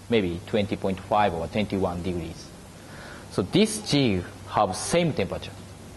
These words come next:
Okay? First, uh, test in the aquarium. We have big aquarium and put some squid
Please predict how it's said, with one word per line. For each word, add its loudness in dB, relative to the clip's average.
Okay? 0
First, 6
uh, 4
test 4
in 2
the 2
aquarium. 4
We 6
have 6
big 2
aquarium 2
and 4
put 2
some 2
squid -2